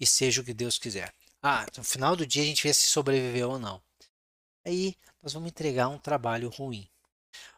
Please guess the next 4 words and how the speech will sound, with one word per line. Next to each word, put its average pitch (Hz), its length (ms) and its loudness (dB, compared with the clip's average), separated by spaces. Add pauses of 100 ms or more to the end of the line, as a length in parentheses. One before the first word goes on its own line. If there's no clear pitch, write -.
(140)
Olha 220 200 2
só, 135 320 2 (680)
conhecer 123 420 2
produto, 147 720 -4